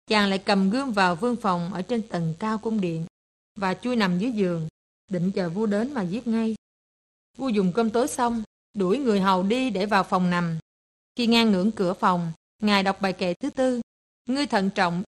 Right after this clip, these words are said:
trường thân giống với dê chột kia, đồng cải lạc bầy.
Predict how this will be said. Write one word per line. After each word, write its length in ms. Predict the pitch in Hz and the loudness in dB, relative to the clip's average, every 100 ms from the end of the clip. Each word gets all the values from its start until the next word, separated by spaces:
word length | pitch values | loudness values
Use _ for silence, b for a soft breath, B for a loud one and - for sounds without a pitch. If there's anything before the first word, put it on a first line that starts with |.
| _ _ _ _ - | _ _ _ _ 0
trường 340 | 202 190 170 170 | 2 2 0 0
thân 280 | 233 233 | 2 4
giống 220 | 214 247 233 | 2 0 -2
với 340 | 214 233 294 - _ _ _ _ _ | -2 -2 -4 -12 _ _ _ _ _
dê 260 | 202 247 254 - | 2 6 6 4
chột 200 | 170 156 | -2 -2
kia, 280 | 240 240 233 _ _ 190 | -4 -4 -8 _ _ -2
đồng 300 | 180 165 156 | 0 0 -2
cải 220 | 156 160 | -4 -2
lạc 260 | 220 160 - | -2 -2 -4
bầy. 320 | 170 160 | -4 -4